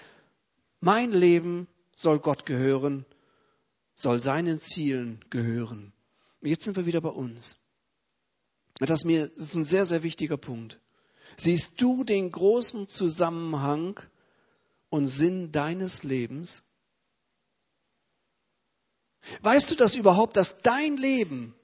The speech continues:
und jetzt vergiss mal alle anderen neunhundertneunundneunzig Teilnehmer des Jugendtages hier, dein Leben hat heilsgeschichtliche Bedeutung.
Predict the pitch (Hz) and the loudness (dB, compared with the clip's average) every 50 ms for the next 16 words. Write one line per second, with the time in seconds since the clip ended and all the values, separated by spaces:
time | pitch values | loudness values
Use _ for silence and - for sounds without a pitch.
0 | _ _ - 147 143 - - - - - 170 170 233 240 214 - 233 202 185 185 | _ _ -8 -6 -6 -6 -8 -6 -2 -2 -2 0 0 0 0 0 2 0 0 0
1 | 202 214 208 202 196 190 220 196 185 180 175 175 170 165 170 175 175 165 165 165 | 0 0 0 2 0 0 -2 -4 -4 -2 -2 -2 -2 -2 -2 -2 -2 -2 -2 -2
2 | 160 160 170 160 160 160 156 151 151 151 156 156 - 175 151 - - - 160 165 | -4 -4 -4 -6 -4 -4 -4 -4 -4 -4 -6 -6 -8 -10 -12 -10 -8 -6 -6 -6
3 | 165 160 156 151 147 139 143 143 143 - 175 175 170 139 120 - 117 113 107 104 | -6 -6 -6 -4 -6 -6 -6 -8 -6 -6 -6 -6 -6 -8 -8 -8 -8 -8 -8 -8
4 | 101 - - 113 117 131 135 - - - - - _ _ _ - 214 220 254 269 | -8 -8 -8 -10 -14 -16 -16 -18 -20 -20 -20 -20 _ _ _ -2 0 0 0 -4
5 | 254 226 190 180 180 175 175 160 139 139 156 190 208 - - - - - - - | -4 -2 2 4 4 6 4 2 0 -4 -6 -6 -8 -12 -16 -20 -20 -20 -20 -20
6 | _ _ _ - - 175 170 - - - - - - 202 226 269 277 262 - - | _ _ _ 0 2 2 2 2 -2 -8 -12 -4 -2 -2 0 0 -2 -2 -2 -4
7 | - - 196 175 - - 220 226 - - - 175 180 - 170 147 147 135 - 185 | -2 -2 -4 -4 -2 -4 -6 -6 -8 -10 -12 -12 -4 -4 -4 -4 -4 -6 -4 -4
8 | 208 214 170 - - 117 101 95 - | -4 -4 -8 -8 -10 -12 -12 -14 -20